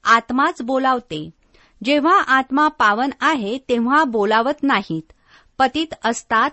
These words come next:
तेव्हा बोलावतात. आता तुम्ही आत्मे जाणता की ते पतित पावन बाबा या तनामध्ये आले आहेत. हे विसरायचे नाही की आपण त्यांचे बनलो आहोत. हे सौभाग्यच काय,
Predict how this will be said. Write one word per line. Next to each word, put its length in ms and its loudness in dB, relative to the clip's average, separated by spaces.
तेव्हा 320 0
बोलावतात. 640 0
आता 360 4
तुम्ही 440 0
आत्मे 400 -2
जाणता 680 0
की 120 -4
ते 120 -2
पतित 360 -4
पावन 360 2
बाबा 380 2
या 200 -2
तनामध्ये 760 -2
आले 400 0
आहेत. 360 -2
हे 200 2
विसरायचे 680 -2
नाही 440 -2
की 100 -2
आपण 420 2
त्यांचे 380 -2
बनलो 380 -2
आहोत. 400 2
हे 120 2
सौभाग्यच 760 0
काय, 380 0